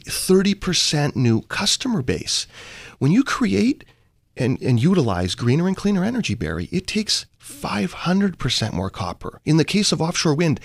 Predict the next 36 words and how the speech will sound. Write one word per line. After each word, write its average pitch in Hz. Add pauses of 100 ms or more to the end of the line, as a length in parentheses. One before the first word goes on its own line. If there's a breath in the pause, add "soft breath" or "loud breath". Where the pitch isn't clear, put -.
(260 loud breath)
a -
thousand 214
percent 175
more 156
copper. - (1000 soft breath)
And 185
there's 196
been 180
no 214
fracking 190
moment 117
for 147
the 156 (140)
copper 190
industry, 95
the 107
way 139
we 127
extract -
copper. 165
No 143
one's 208
building 135 (400 soft breath)
copper 185
mines. 80 (640 loud breath)
So 160
we 160
have 254
to 202
choose, 185
putting 135
on 127
our 120
algebra 160
hat 98
again, 95